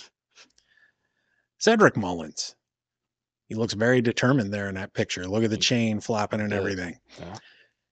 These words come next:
Speaker 2: He was a number fifty-eight outfielder last season, scored three hundred and twenty-one points, uh, averaged two point eight points per game.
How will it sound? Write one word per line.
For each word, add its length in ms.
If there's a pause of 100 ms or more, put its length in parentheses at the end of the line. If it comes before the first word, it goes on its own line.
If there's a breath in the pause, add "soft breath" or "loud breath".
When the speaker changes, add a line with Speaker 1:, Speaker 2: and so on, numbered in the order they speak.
(140)
Speaker 2:
He 100
was 160
a 60
number 240
fifty-eight 500
outfielder 500
last 300
season, 400
scored 320
three 180
hundred 260
and 80
twenty-one 580
points, 560 (320 soft breath)
uh, 320
averaged 500
two 180
point 380
eight 300
points 320
per 180
game. 460